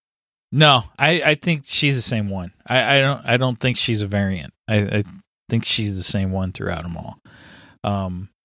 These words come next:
I mean, the only thing that could lead us, uh, thinking that there's other, you know, I mean, we did have a different,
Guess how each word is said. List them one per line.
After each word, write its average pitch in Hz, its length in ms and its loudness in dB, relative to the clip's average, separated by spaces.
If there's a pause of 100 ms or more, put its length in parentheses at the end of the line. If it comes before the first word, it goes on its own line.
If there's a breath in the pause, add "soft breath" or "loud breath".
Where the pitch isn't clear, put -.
(520 loud breath)
I 170 80 2
mean, 190 160 6
the 185 80 6
only 214 180 6
thing 165 180 2
that 127 160 0
could 117 200 0
lead 131 260 0
us, - 640 -4 (260)
uh, 120 540 -8
thinking 131 440 0
that 107 140 -2
there's 107 360 -4 (320)
other, 131 500 4
you 123 140 -2
know, 104 260 0
I 143 100 4
mean, 135 220 4
we 123 100 2
did 131 240 2
have 127 200 4
a 107 40 -4
different, 104 420 -4